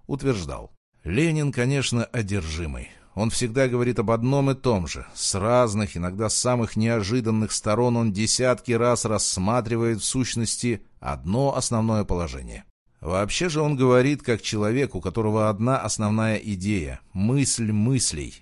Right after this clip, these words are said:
непрестанно сверлит и точит мозг, и около нее, как по орбитам вокруг Солнца планеты, кружатся остальные. Основное ядро никогда не рассеивается в сознании,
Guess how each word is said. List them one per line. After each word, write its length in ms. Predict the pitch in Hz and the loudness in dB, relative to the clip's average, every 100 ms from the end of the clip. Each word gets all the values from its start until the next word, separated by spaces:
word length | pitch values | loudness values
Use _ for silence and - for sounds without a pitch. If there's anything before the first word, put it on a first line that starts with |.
| - | -6
непрестанно 920 | 87 117 107 104 - - 135 135 127 | -2 0 0 0 0 0 0 2 0
сверлит 800 | 120 - - 107 131 113 113 - | 0 0 0 0 0 0 -2 -4
и 140 | - 101 | -8 -10
точит 520 | - 123 113 110 - | -2 -2 -2 -4 -4
мозг, 500 | 90 107 104 - - - | -2 0 0 -4 -10 -12
и 160 | 69 | -8
около 320 | 85 87 82 90 | -6 -6 -6 -2
нее, 440 | 95 101 131 127 | 0 2 2 0
как 240 | - 82 | -2 -8
по 160 | - 76 | -6 -6
орбитам 480 | 78 95 139 135 131 | -4 -4 -2 -2 0
вокруг 340 | 120 131 117 | -2 -2 -6
Солнца 540 | - 139 135 131 - 113 | -4 0 0 0 -2 -2
планеты, 680 | 117 123 123 127 110 113 | -2 0 0 0 -2 -4
кружатся 540 | 101 113 139 110 - 113 | -4 -4 -4 -4 -4 -4
остальные. 760 | - - 95 85 80 69 58 _ _ _ | -4 -8 -4 -4 -4 -8 -12 _ _ _
Основное 640 | - 113 135 127 143 151 139 | -6 -4 0 0 0 0 0
ядро 440 | 120 123 123 135 | 0 0 2 2
никогда 960 | 127 135 135 _ - 127 104 90 113 120 | 2 0 -4 _ -2 -2 -2 -2 0 0
не 140 | 107 | 0
рассеивается 760 | 98 92 - 104 95 92 80 85 | -2 -2 -2 -2 0 -2 -2 -6
в 60 | |
сознании, 680 | - 82 78 82 71 64 53 | -6 -6 -4 -6 -6 -10 -14